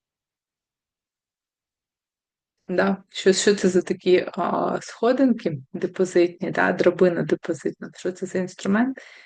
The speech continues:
як з ним працювати, подивитися, точно думаю, що вам, а, сподобається. Хоча ви ж знаєте, що я депозити, ну, їх така, не дуже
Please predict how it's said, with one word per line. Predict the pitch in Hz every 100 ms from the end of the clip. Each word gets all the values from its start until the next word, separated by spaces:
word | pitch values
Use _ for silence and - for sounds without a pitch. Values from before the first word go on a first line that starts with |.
| _
як | - 196 196
з |
ним | 180 175
працювати, | - - 190 226 269 190 - - - -
подивитися, | - 180 220 262 190 -
точно | - 196 -
думаю, | 180 196 208 175
що | - 180
вам, | 185 196
а, | 196 180 185
сподобається. | - - 185 170 - - - - - - _ _
Хоча | 190 - 240 285
ви | 220 196
ж | 196
знаєте, | 185 180 170 151 180
що | - 175 -
я | 185 180
депозити, | 170 175 175 180 175 175 170 - 190 - -
ну, | 190 185 165 -
їх | 180 180 185
така, | - 175 - -
не | 175
дуже | 180 190 185 170 - -